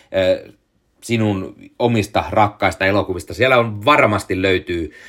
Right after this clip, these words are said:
ö, moneen makuun, ö, oma-, monen maun omaavia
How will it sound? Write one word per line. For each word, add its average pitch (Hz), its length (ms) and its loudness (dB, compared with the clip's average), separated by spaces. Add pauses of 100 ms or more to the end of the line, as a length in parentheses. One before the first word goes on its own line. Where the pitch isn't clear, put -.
(260)
ö, 90 180 -2
moneen 107 500 4
makuun, 92 520 0
ö, 82 40 -8 (480)
oma-, 92 500 -2
monen 131 360 2
maun 117 320 4
omaavia 92 560 0